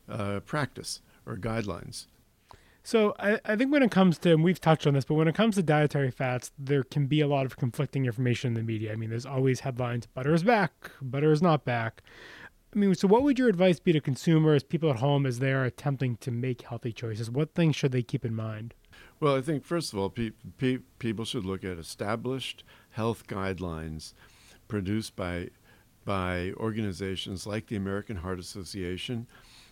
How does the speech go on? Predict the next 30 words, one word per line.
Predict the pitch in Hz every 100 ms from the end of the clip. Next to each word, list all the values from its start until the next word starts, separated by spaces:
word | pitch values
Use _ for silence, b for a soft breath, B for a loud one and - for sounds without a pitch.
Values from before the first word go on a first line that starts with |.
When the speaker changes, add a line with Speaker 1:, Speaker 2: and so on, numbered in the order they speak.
| b - -
Speaker 1:
uh, | 104 101
or | 101 104 101 104 101 113 -
the | 98 95
National | 95 98 101 - 92
Institutes | 98 - 95 - 98 104
of | 85
Health, | 110 104 120 - - b b b b
uh, | 107 104 98
or | 98
say | - 92
for | 87 101
diabetes, | 85 92 92 90 98 104 92
the | 101
American | 90 90 101 92
Diabetes | 87 90 85 101 98 107
Association, | 95 113 101 - 104 95 - 101 85 b b b b b
uh, | - 104 98 - 120
and | 110 113
use | 143 123
those | 117 98 104 -
as | 104 95
guides | 170 170 92 90
because | 127 110 95
they | 113
are | 113 98
very, | 90 117 147 135 107
very | 92 117 135 131 117
carefully, | - - 139 160 147 113 90 87 98 B B B B B
uh, | 107 98 90 87 - - _ _ _ _
uh, | 113 107 98 95